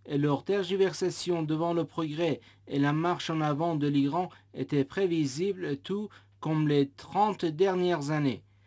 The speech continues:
L'expérience de la nation iranienne a montré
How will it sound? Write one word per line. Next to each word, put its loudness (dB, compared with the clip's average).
L'expérience -2
de -2
la 0
nation -2
iranienne -2
a -2
montré -2